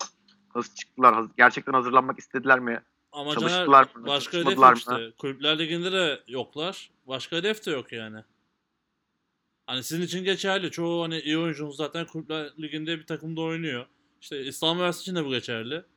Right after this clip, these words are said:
Speaker 2: Hani onlar için bu bir geçerli neden olabilir belki ama hani Özyeğin bu sene Kulüpler Ligi'nde de yok. Başka karşılaşması da yok. Seneye işte Kasım'a kadar belki maçları yok.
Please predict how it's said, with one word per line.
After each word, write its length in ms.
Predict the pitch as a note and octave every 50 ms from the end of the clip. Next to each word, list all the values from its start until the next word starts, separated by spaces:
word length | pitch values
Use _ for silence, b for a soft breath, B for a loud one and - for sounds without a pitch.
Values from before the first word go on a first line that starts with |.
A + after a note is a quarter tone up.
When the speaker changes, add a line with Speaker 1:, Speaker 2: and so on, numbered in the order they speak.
| _ _ _ _ _ _
Speaker 2:
Hani 140 | A#2 A2+ A2+
onlar 260 | A#2+ B2 C3 C#3+ D3+
için 340 | D3+ D3 - F3 E3+ - - _
bu 200 | D#3 D3+ C#3+ D3
bir 120 | D#3 D3+
geçerli 400 | D3+ D#3+ D3+ - D#3+ D#3 D#3 D#3+
neden 160 | D#3+ D#3 D#3
olabilir 400 | D#3+ D#3+ D#3+ E3+ E3 F3 F3 E3
belki 300 | D3 B2+ A#2+ A2+ - F3
ama 300 | G3 G#3 F#3+ F#3 F#3 G3+ - _ _ _ _ _ _ _ _ _ _ _ _ _
hani 140 | - F#2 G2
Özyeğin 420 | G#2+ A#2+ C3 C3+ B2 C#3 D#3 D#3+ D#3
bu 40 |
sene 200 | - - F3 E3
Kulüpler 320 | C3+ D#3+ D#3+ D3+ D#3+ E3 E3+
Ligi'nde 260 | E3 E3+ F#3 G3+ G3+
de 40 | F#3
yok. 100 | D3+ B2+
Başka 280 | C3+ B2+ - - E3+
karşılaşması 520 | D3 D#3+ D#3+ D3 D#3+ D#3 - F3+ F3 E3+ -
da 40 | F3
yok. 120 | C3+ -
Seneye 440 | - C#3 C3+ C#3+ D3 D3+ D#3 D#3 D#3 - _ _ _ _ _ _ _ _ _ _
işte 400 | - - C3+ B2 B2 B2 A#2 E2 - - - - - _ _ _ - _
Kasım'a 340 | - C#3+ A#2+ - E3+ F#3 E3+
kadar 320 | D3 B2+ C3 D3+ E3 D3+
belki 240 | C#3+ C#3+ C3+ - E3
maçları 400 | D3+ D3 C#3+ - - E3+ F3+ G#3+
yok. 200 | G3 C#3 G#2+ -